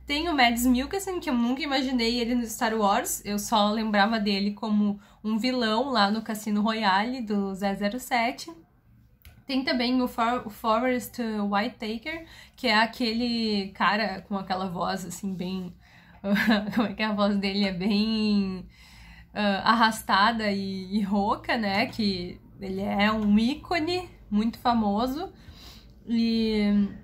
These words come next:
enfim, né? Tem muitos atores, mas achei esses principais muito, muito show verem todos juntos ali e fazendo um Star Wars, que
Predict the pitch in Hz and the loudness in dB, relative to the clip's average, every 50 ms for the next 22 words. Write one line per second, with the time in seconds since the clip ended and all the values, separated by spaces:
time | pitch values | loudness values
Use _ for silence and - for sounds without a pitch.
0 | - - - - - - - - - - 294 359 381 - - 247 202 196 202 196 | -18 -20 -20 -20 -20 -18 -18 -10 -6 -2 -2 -2 -2 0 0 0 2 2 0 0
1 | 208 208 - - - - - 247 240 233 233 233 247 285 349 - 339 285 285 277 | -2 -2 -6 -10 -14 -10 -4 -2 2 2 4 4 2 0 -2 -2 -2 0 0 0
2 | - - 233 220 226 247 285 339 339 - 294 262 233 240 233 214 254 247 247 247 | 0 -2 -2 0 0 0 -2 -4 -4 -2 0 0 0 0 0 0 0 0 0 0
3 | - 269 233 233 262 285 294 277 262 262 247 240 233 220 208 - - - 220 226 | -2 -2 -2 -2 -2 -2 -2 -2 0 0 0 0 -2 -4 -6 -8 -6 -6 -4 -4
4 | 208 - 247 - - 254 262 254 - 240 - - 226 208 214 262 277 247 220 - | -4 -6 -10 -10 -6 -6 -6 -4 -6 -4 0 2 2 2 2 0 -2 -4 -6 -8
5 | - - - 220 226 233 233 247 277 311 359 370 - 330 294 254 233 208 196 175 | -12 -8 -4 0 0 2 2 2 0 -2 -2 -4 -6 -6 -4 -4 -2 -4 -4 -8
6 | - - _ _ _ _ _ _ _ _ - 233 254 254 302 - - 269 247 277 | -10 -18 _ _ _ _ _ _ _ _ -6 -4 -4 -4 -4 -2 2 2 2 4
7 | 262 262 254 247 247 240 233 226 208 - - 226 240 254 247 254 285 269 226 208 | 4 2 2 2 0 -2 -4 -6 -6 -6 -4 -2 -2 -2 -2 -2 -2 -2 -2 -2
8 | 196 190 190 233 233 247 269 302 320 320 277 247 202 208 202 202 196 202 208 226 | -2 0 0 0 2 2 0 -2 -4 -4 -4 -4 0 0 2 2 2 2 0 0
9 | 247 262 262 262 262 254 240 240 240 240 233 226 226 220 220 208 202 202 - _ | -2 -2 -4 -4 -2 -2 0 0 0 0 0 0 0 0 -2 -2 -4 -6 -10 _
10 | - - _ _ - - 233 226 214 220 220 226 254 240 226 233 220 - - 226 | -20 -20 _ _ -4 -2 0 0 0 0 0 0 0 0 0 -2 -2 -2 -2 0
11 | 214 214 208 196 196 202 214 247 269 262 - - - - 214 208 202 - | 0 2 2 4 4 4 2 2 -2 -4 -10 -10 -6 -4 -4 -4 -4 -8